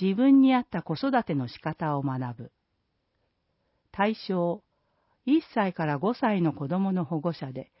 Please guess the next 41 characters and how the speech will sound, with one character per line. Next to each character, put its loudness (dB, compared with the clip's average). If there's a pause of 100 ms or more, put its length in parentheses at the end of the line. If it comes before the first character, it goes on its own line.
(240)
す 0
べ 2
て 0
の 2
講 -2
座 0
に 0
参 -2
加 -4
で -4
き -6
る -12 (280)
市 2
内 2
在 -2
住 -4
者。 -16 (1120)
定 2
員 -2 (100)
十 2
六 0
人。 0 (800)
申 0
し -14
込 0
み 2
順、 0 (480)
初 0
め 6
て 0
の 0
方 -8
優 -2
先。 -8 (1400)
参 4
加 -2
費 -6
無 -2
料。 -2 (1000)
保 -2
育、 -4